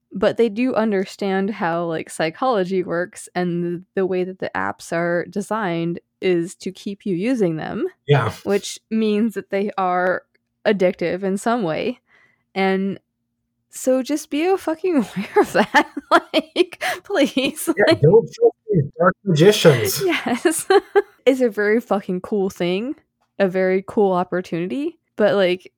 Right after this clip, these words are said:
Speaker 1: powerful drugs should be <laughs> sampled selectively.
Speaker 2: Yeah, like, don't go full hog on that.
Speaker 1: <laughs>
Speaker 2: There was a reason that Zeus locked up Prometheus.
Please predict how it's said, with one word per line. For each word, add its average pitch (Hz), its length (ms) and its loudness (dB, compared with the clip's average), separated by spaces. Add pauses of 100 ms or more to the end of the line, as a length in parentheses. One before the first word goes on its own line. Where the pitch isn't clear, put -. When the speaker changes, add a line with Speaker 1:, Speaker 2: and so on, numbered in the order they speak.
(240)
Speaker 1:
powerful 311 580 0
drugs 220 420 0
should 240 140 0
be 190 140 0
<laughs> - 0 -
sampled 214 720 0 (140)
selectively. 175 840 0
Speaker 2:
Yeah, - 80 4 (300)
like, 101 220 2
don't 117 200 2
go 127 180 0
full 110 180 0
hog 98 200 -2
on 87 120 -6
that. 85 240 -10 (760)
Speaker 1:
<laughs> - 80 -6
Speaker 2:
There 143 100 8
was 160 140 8
a 156 100 6
reason 135 360 6
that 110 160 0
Zeus 113 320 0
locked 104 260 -2
up 98 120 -2
Prometheus. 87 720 -10